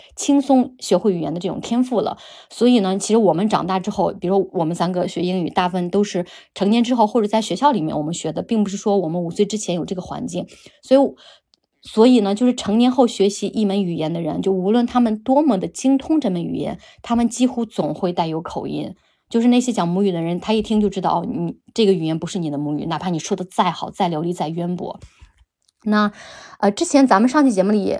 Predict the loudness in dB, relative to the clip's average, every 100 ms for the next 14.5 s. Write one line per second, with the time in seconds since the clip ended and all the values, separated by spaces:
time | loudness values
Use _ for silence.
0 | -4 -2 0 0 -2 -4 -2 4 4 4
1 | 0 -2 -2 -2 -4 -4 -4 0 0 0
2 | 0 0 0 -4 -4 -6 -6 -20 -6 -2
3 | 0 2 2 0 -4 -2 2 4 4 4
4 | 2 4 4 2 0 0 0 0 -2 -2
5 | -2 -4 -4 -4 -4 -4 -4 -6 -4 -4
6 | -2 -2 0 0 2 0 0 -2 -4 -4
7 | -2 -2 0 -2 -2 -2 -2 -4 -6 -6
8 | -8 -10 -12 -18 -20 -6 -6 0 2 4
9 | 4 0 -4 -2 0 0 -2 -4 -6 -6
10 | -6 -4 -2 -2 0 0 0 -2 -4 -6
11 | -4 -2 0 0 -2 -4 -14 _ -2 0
12 | 0 -4 -2 -2 -2 -6 -10 -10 -4 -2
13 | -2 -4 -4 -2 0 -2 -2 -4 -4 -6
14 | -8 -10 -8 -10